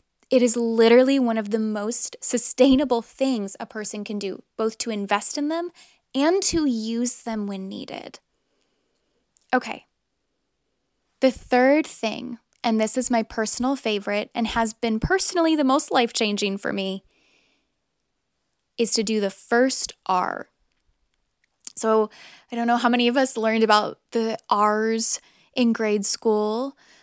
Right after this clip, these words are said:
like reduce, reuse, recycle. The reduce one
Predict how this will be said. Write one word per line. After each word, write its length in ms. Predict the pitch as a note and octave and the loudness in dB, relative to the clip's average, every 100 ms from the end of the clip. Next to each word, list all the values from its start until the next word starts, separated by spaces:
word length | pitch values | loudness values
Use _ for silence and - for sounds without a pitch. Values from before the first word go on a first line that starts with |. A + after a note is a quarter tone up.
| _ | _
like 300 | A3+ G#3 G3+ - | -2 -2 -2 -6
reduce, 600 | A3+ A3 A3 A3 A3+ - | -2 -2 0 0 0 -2
reuse, 520 | A3+ A3 G#3+ G#3+ G3+ | -2 -2 -2 -2 -2
recycle. 720 | A3 G#3+ G#3 G3 - B3 F4 - _ _ _ _ _ _ _ _ _ _ _ _ _ _ _ _ _ _ _ _ _ _ _ _ _ _ _ _ _ _ _ _ _ _ - - | -2 -2 -2 -4 -4 -2 -2 -6 _ _ _ _ _ _ _ _ _ _ _ _ _ _ _ _ _ _ _ _ _ _ _ _ _ _ _ _ _ _ _ _ _ _ -20 -2
The 100 | A3+ | 0
reduce 580 | G#3+ G#3+ G3 A#3 C4 - | 2 2 2 0 0 -2
one 360 | D#4 D#4+ F4+ | -2 -4 -4